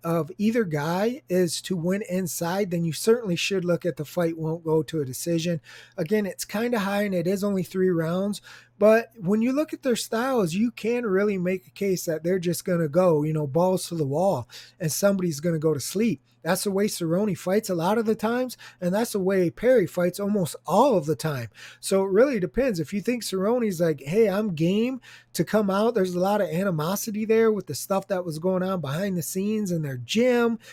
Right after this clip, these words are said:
and what happened afterwards, and it's just gonna be mano a mano, then yeah, I don't think this thing has a shot in hell of going the distance.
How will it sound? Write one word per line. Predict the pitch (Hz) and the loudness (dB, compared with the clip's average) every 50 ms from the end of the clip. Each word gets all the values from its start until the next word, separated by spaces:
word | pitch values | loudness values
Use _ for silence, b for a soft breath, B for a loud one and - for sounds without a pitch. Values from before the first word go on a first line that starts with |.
| B B B | B B B
and | - 160 165 | -4 -2 0
what | 180 180 147 139 | 0 0 0 0
happened | 165 180 180 - 160 139 | -4 -4 -4 -6 -6 -6
afterwards, | 151 180 233 262 254 - 262 254 254 254 254 254 254 254 240 - B B B B B | -4 -2 -2 -2 -4 -4 -2 4 4 6 8 8 6 4 2 -2 B B B B B
and | B 185 175 | B -2 0
it's | 185 175 - | 0 0 -2
just | - 202 - - | -2 -4 -6 -4
gonna | - 196 180 175 | -4 -4 -4 -2
be | 160 160 147 | -2 -2 -4
mano | 135 139 156 185 208 214 220 214 208 196 | -4 -4 -2 -2 0 0 2 2 2 2
a | 185 | 2
mano, | 170 170 180 190 214 247 269 277 285 - B B B B _ | 2 2 2 2 0 0 0 0 -2 -4 B B B B _
then | - 170 175 156 151 | 2 4 4 4 2
yeah, | 143 135 135 139 156 190 247 285 269 185 143 131 139 | -2 -4 0 2 2 4 4 4 4 4 2 2 2
I | 180 | 2
don't | 220 247 240 190 - | 2 2 0 2 2
think | 214 196 180 | 2 2 2
this | - 202 190 185 170 - - | 0 2 2 2 2 -2 -2
thing | - 208 190 185 180 180 | -2 0 0 2 2 2
has | 180 185 175 151 | 2 0 0 -2
a | 131 113 110 | -4 -6 -8
shot | - - - - 185 196 208 220 - | -6 -6 -4 -2 -2 -2 -2 -2 -4
in | 147 | -6
hell | 120 113 123 165 226 285 302 277 226 | -6 -4 -2 2 6 8 10 10 8
of | 185 160 151 | 6 4 2
going | 175 175 170 165 156 | 2 2 2 2 -2
the | 151 | -4
distance. | 143 139 151 139 - - 139 120 110 | -4 -4 -4 -4 -4 -6 -12 -14 -16